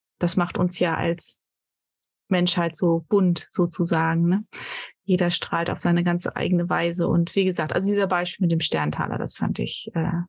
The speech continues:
äh, es ist, ja, total passend. Wirklich, wirklich passend. Und, ähm,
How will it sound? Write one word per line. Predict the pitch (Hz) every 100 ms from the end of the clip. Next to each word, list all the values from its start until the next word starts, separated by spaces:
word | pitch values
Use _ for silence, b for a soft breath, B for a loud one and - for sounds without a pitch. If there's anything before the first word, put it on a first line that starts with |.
| _ _ _ _ _ _ _ _ _ -
äh, | 180
es | 196 208 - _
ist, | 190 - _ _ _ _ _ _ _
ja, | 175 143 - _ _ _ -
total | - 180 175 160
passend. | - 156 - 165 - _ _ -
Wirklich, | 196 180 180 -
wirklich | - 175 175
passend. | - 180 - 185 - _ B B B B B B _ _ _ B B - _
Und, | 190 180 180 180 180
ähm, | - 175 170 170 170 165